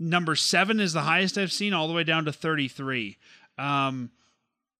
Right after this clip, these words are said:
I'll, I'll give here for fans who may not know Yeager, uh, the Elite Prospects twenty twenty-three Draft Guide summary of him. The puck absolutely explodes off his stick, no matter how compromised his body position appears to be during release.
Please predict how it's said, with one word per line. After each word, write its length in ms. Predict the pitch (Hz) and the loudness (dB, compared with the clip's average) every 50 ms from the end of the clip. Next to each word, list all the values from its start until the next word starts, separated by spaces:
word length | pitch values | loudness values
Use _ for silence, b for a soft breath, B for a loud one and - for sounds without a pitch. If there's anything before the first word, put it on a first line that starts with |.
| _ - 202 - - | _ -20 -16 -6 0
I'll, 160 | 175 185 196 | 2 2 2
I'll 180 | 180 190 196 180 | 4 2 0 2
give 300 | 156 208 214 214 190 147 | 2 2 2 2 2 2
here 300 | 185 202 202 202 196 180 | 2 4 4 4 2 0
for 280 | - - 196 185 175 | 0 0 0 0 0
fans 360 | - - 185 175 180 180 160 | -2 0 0 2 2 2 0
who 60 | 170 165 | 0 0
may 200 | 151 151 165 170 | 2 4 4 4
not 220 | 165 160 156 143 | 4 2 2 2
know 180 | 143 151 156 170 | 2 2 2 4
Yeager, 580 | 180 180 175 180 170 175 196 214 202 160 143 143 | 4 4 4 2 2 0 -2 -4 -4 -6 -8 -12
uh, 20 | |
the 500 | 143 131 123 147 151 147 147 143 151 156 - | -14 -8 -2 0 2 2 2 2 0 -4 -4
Elite 360 | 147 156 165 175 190 170 - | -4 -4 -2 -2 -2 -4 -6
Prospects 540 | - - 165 160 175 165 - - 170 160 - | -6 -6 -4 -4 -4 -6 -6 -8 -8 -8 -8
twenty 260 | - - 180 175 175 | -10 -8 -6 -6 -6
twenty-three 400 | 156 - 175 170 156 143 160 160 | -4 -4 -4 -4 -4 -4 -6 -6
Draft 360 | 147 131 139 143 151 156 - - | -4 -2 -2 -2 -2 -2 -4 -4
Guide 380 | 170 156 156 156 151 143 131 B B B B B | -2 0 2 2 0 0 -4 B B B B B
summary 400 | - - 185 170 170 175 190 190 | -10 -6 -6 -6 -4 -4 -4 -4
of 80 | 170 180 | -4 -4
him. 300 | 190 214 233 254 247 _ B B B B B B B B | -4 -2 -2 -4 -6 _ B B B B B B B B
The 80 | 151 - | -8 0
puck 260 | - 202 220 208 - | 2 2 2 4 4
absolutely 500 | 240 233 214 - - 220 220 214 208 185 | 2 2 2 0 0 0 0 2 0 0
explodes 460 | 175 - - - 185 196 190 156 185 | 0 -2 -4 -2 0 0 0 2 2
off 140 | 190 180 165 | 0 0 0
his 140 | 175 160 - | -2 -4 -4
stick, 320 | - - 185 196 196 - | -2 -4 -4 -4 -4 -4
no 120 | 190 170 | -4 -2
matter 280 | 160 160 165 165 160 147 | 0 0 0 0 0 -2
how 260 | 156 165 170 165 160 _ _ - | -2 -4 -4 -4 -6 _ _ -14
compromised 600 | - 170 170 165 160 165 170 165 165 170 160 143 | -8 -6 -6 -4 -4 -4 -2 0 0 0 0 0
his 120 | 147 131 | -4 -8
body 320 | 117 - 147 139 160 165 160 | -6 -6 -6 -4 -4 -6 -6
position 380 | 147 147 165 160 - - 165 | -6 -6 -8 -8 -8 -6 -8
appears 320 | 151 143 - 151 156 147 139 | -8 -8 -6 -6 -6 -6 -8
to 80 | - | -6
be 120 | 151 151 147 | -6 -6 -4
during 260 | 143 151 143 143 135 | -4 -4 -6 -6 -6
release. 460 | 131 135 147 185 233 240 - - - | -6 -4 -2 -2 -2 -2 -4 -6 -8